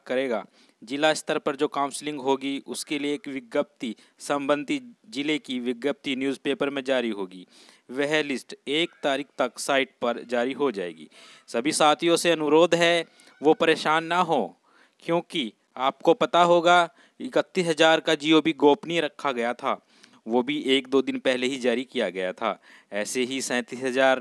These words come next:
जो हमारे शिक्षक भाई बचे हुए हैं, उनका भी जो जीओ है, वो गोपनीय रखा गया है।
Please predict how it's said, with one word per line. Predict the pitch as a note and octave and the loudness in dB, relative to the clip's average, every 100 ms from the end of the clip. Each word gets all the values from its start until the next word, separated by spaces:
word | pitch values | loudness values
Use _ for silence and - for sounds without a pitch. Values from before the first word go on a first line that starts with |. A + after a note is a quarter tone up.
| B2 | -4
जो | B2 B2+ A#2+ - _ - | -4 -4 -4 -12 _ -6
हमारे | B2 B2+ | -2 -2
शिक्षक | - B2+ C#3 | -4 -6 -6
भाई | B2 C3 C3 | -4 -4 -2
बचे | B2 C#3 | -4 -2
हुए | C#3+ D3 C#3+ | -2 -2 -6
हैं, | C#3 D3 D3 - - - | -6 -8 -8 -14 -18 -6
उनका | C3 B2 C3+ | -6 0 0
भी | C3+ C3 B2 | 0 -2 -2
जो | A#2+ | -2
जीओ | A#2 B2+ | 0 2
है, | B2 | 4
वो | B2 A2+ | 2 2
गोपनीय | A#2 A2+ C3 | 0 0 -2
रखा | A2+ - G#2+ | -6 -6 -6
गया | G2 G2+ G#2 | -6 -8 -6
है। | G#2 | -8